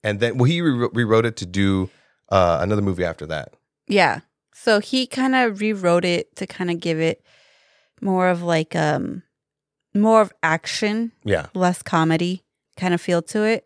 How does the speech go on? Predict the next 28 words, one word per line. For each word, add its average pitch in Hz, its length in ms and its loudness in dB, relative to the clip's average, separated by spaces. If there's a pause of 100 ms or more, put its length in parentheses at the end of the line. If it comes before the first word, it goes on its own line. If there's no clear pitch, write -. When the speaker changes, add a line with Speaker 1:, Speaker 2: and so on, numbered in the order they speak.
Speaker 1:
Well, 131 80 4
he 151 60 4
didn't 147 180 2
know 123 160 4
that 135 80 4
it 107 40 4
was 101 100 -2
gonna 104 120 0
be 98 100 0
a 90 40 0
comedy 98 300 0
until 87 280 0
he 107 60 2
started 85 300 -4
to 80 60 -10
read 95 200 -4
this. 226 240 0
Speaker 2:
Mm-hmm. 180 220 0 (600)
Uh, 190 140 4
but 190 220 -2
Mickey 208 320 -4
Rourke, 180 580 0
he 190 300 -6
was, 170 480 0
um, 160 480 -2 (180)
the 185 140 2
first 180 480 0
pick - 320 -2